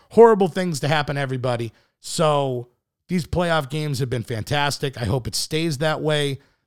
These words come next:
This is my birthday week. I've got a show at Sandbar and Hull on Friday. I've got the Royal Rumble this Saturday, which is always a good time.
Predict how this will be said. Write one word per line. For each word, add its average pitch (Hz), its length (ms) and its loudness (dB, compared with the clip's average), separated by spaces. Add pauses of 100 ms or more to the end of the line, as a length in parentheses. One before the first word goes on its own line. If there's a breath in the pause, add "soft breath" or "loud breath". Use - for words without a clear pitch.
This 151 200 -4
is 127 160 -6
my 117 140 -4
birthday 117 480 -6
week. 147 440 -8 (840)
I've 143 160 -6
got 107 140 -4
a 98 40 -6
show 123 240 -6
at 101 100 -12
Sandbar 117 560 -6
and 98 120 -8
Hull 120 260 -6
on 110 160 -6
Friday. 120 540 -4
I've 101 160 -8
got 110 180 -6
the 107 100 -10
Royal 117 600 -4
Rumble 123 360 -4
this 117 200 -4
Saturday, 135 520 -4
which 131 200 -4
is 110 100 -6
always 123 400 -4
a 117 60 -8
good 104 260 -6
time. 151 340 -4